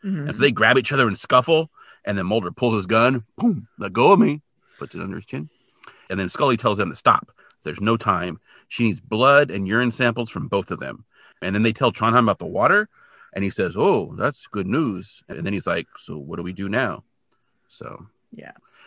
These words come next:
Speaker 2: and their hair may not be turning gray, but whatever is causing this is also making Scully's hair turn into, like, young Hermione, like, witchy, unkempt hair, 'cause her hair
Speaker 1: Yeah.
Speaker 2: is, like, all, like, sticking out and stuff like that.
Speaker 1: It does get very,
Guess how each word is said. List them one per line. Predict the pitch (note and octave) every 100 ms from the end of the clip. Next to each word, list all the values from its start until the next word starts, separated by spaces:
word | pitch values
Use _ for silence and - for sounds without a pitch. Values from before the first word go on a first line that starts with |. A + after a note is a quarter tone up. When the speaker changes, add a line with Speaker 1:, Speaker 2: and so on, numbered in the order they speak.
| -
Speaker 2:
and | C#3
their | E3 D#3+
hair | E3+ F3
may | D3
not | D3 B2+
be | C#3
turning | D3 C#3
gray, | G#2+ A2+ B2 D3+ D3+ - - _
but | - A#2
whatever | A2+ C3+ D#3+
is | C#3
causing | - G#2+ B2
this | D3 A#2
is |
also | G#2+ A2+ B2
making | A2+ A2 F#2
Scully's | - F#2+ G#2 F#2
hair | F#2+ F2+ E2+ - -
turn | F#2+
into, | E2+ G2
like, | F2+ E2+ _
young | F#2+ F2+ F#2+ - -
Hermione, | - F#2 F#2 F2 E2+
like, | D#2+ -
witchy, | F2+ D#2+ D#2 - -
unkempt | E2+ - E2+ -
hair, | - -
'cause | C#3+
her | E2
hair | F#3
Speaker 1:
Yeah. | D3 A#2
Speaker 2:
is, | F#3+
like, | C#2
all, | - _
like, | - F#2+
sticking | - - F2+
out | E2+ D#2
and | -
stuff | -
like | -
that. | -
Speaker 1:
It | G3
does | F#3 E3+
get | - F3
very, | E3+ D3+ D3+ D#3+ E3